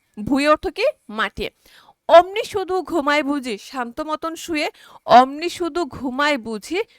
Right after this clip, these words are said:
শান্ত মতন শুয়ে। অর্থাৎ কি করছেন? যে গাছের ছায়াটা যে মাটিতে পড়ে গেছে,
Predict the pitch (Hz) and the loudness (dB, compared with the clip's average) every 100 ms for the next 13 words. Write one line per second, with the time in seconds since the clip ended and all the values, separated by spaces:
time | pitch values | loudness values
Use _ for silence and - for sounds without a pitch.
0 | _ - - 349 349 - 294 233 208 214 | _ -16 -10 -10 -8 -6 -6 -4 -6 -10
1 | - 196 - _ _ - 208 277 370 392 | -8 -6 -6 _ _ -10 -10 -6 -6 -8
2 | _ _ 294 - 339 - 381 427 - _ | _ _ -16 -10 -12 -8 -6 -6 -12 _
3 | - 208 - 220 - 359 349 - 302 302 | -10 -10 -6 -8 -6 -10 -10 -10 -10 -8
4 | 294 262 277 226 220 277 302 285 262 285 | -8 -10 -10 -12 -14 -14 -14 -12 -10 -10
5 | 311 330 - 214 | -10 -12 -8 -10